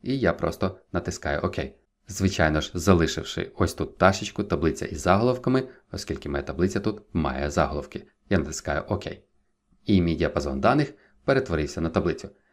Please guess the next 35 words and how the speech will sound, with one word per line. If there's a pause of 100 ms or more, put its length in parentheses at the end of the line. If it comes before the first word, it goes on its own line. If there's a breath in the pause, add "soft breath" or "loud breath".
(200 soft breath)
Для
візуальної
зручності
я,
мабуть,
виберу
інше
форматування. (340 loud breath)
Зробивши
цей
крок,
хоч
він
і
не
обов'язковий, (200 loud breath)
ви
отримаєте
багато
переваг (100)
у
зведеній
таблиці. (420)
Одна
з
найбільших
переваг — (220 soft breath)
це
те, (120)
що
якщо
ви
додасте (100)
новий
рядок